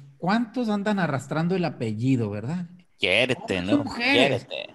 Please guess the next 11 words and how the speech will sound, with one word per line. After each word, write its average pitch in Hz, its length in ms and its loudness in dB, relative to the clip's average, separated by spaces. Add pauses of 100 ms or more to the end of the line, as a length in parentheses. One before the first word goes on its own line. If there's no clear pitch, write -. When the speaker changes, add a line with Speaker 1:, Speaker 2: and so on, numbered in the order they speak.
(120)
Speaker 1:
Viejos 233 680 6
o 240 80 2
jóvenes, 208 760 0
arrastraron 160 500 0
el 233 60 2
apa-, 143 340 0
el 139 140 2
apellido, 131 600 0
número 185 340 2
uno. 156 340 0 (280)
Segundo, 180 720 2